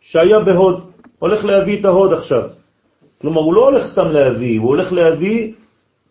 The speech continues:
את התכונות שהן מאוד מאוד קרובות למה? למלכות. כי מה הרעיון של רבי שמעון בר יוחאי?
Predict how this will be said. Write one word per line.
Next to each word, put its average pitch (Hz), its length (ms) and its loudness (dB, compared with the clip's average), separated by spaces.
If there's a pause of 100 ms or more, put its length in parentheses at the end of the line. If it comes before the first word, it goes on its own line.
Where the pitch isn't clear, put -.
(640)
את 151 140 -4
התכונות 175 680 -2
שהן 175 280 -2
מאוד 208 380 2
מאוד 220 220 2
קרובות 180 380 0
למה? 185 360 0
למלכות. 185 580 -2 (520)
כי 160 140 -6
מה 240 200 2
הרעיון 190 460 2
של 170 120 -6
רבי 160 200 -2
שמעון 165 320 -4
בר 151 120 0
יוחאי? 170 380 -2